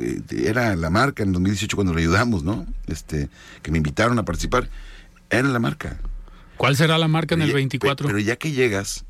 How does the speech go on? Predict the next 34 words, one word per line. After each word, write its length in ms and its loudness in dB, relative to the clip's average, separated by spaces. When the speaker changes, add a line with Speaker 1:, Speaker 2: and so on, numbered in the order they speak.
Speaker 1:
no 260 0
lo 100 0
sé, 160 -4
pero 240 0
ya 80 0
que, 180 0
ya 160 0
que 140 0
llegas, 320 0
a 40 -10
lo 60 -2
mejor 220 0
va 60 2
a 20 -2
ser 140 0
Enrique 260 0
Velázquez, 420 -2
mira. 220 -4
Speaker 2:
Para, 300 2
para, 260 2
Speaker 1:
Pero 120 0
Speaker 2:
¿para 180 4
Speaker 1:
ya, 20 2
Speaker 2:
dónde 300 2
te 120 2
ves? 300 2
Speaker 1:
pero, 220 -4
pero 140 0
ya 80 0
que 160 -2
llegas 340 0
al 140 -4
Congreso, 600 -2
entonces 640 0